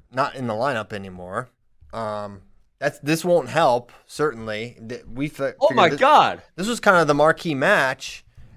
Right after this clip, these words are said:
Speaker 1: Uh, we, Reenan, Bonacorsi, and then they send out Trumbull, and Trumbull beats Bonacorsi, like, six one.
Speaker 2: Well, Re-, WrestleStat has Isaac Trumbull at number three.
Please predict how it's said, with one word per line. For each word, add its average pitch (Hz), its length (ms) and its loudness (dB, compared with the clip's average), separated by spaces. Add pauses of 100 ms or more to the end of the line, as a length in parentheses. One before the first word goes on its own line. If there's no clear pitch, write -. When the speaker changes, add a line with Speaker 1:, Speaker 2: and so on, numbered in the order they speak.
(240)
Speaker 1:
Uh, 117 580 -2
we, 135 180 -6
Reenan, 156 440 2
Bonacorsi, 151 720 2
and 135 100 -4
then 139 160 0
they 135 120 0
send 175 300 -2
out 143 120 0
Trumbull, 226 420 4
and 165 80 -4
Trumbull 247 260 4
beats 254 240 0
Bonacorsi, 302 920 2
like, 160 160 0
six - 300 -2
one. 269 340 4
Speaker 2:
Well, 202 160 -12
Re-, - 960 0
WrestleStat 233 540 4
has 190 240 4
Isaac 196 300 2
Trumbull 226 520 0
at 190 140 -2
number 269 280 -6
three. 190 540 -4